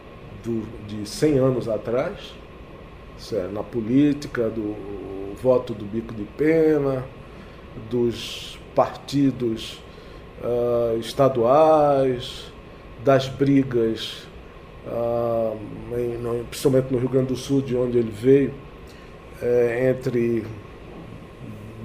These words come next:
dois tipos de representações políticas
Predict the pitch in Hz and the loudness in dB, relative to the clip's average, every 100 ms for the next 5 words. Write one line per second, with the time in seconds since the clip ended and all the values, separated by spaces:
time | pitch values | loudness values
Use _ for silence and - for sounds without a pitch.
0 | 110 131 135 131 - - 135 131 120 107 | -2 4 4 4 -2 2 2 2 -4 -4
1 | 110 120 117 117 117 113 113 98 117 104 | -4 -2 0 0 0 -2 -4 -4 -8 -8
2 | - 120 110 120 131 - | -8 -8 -4 -4 -4 -4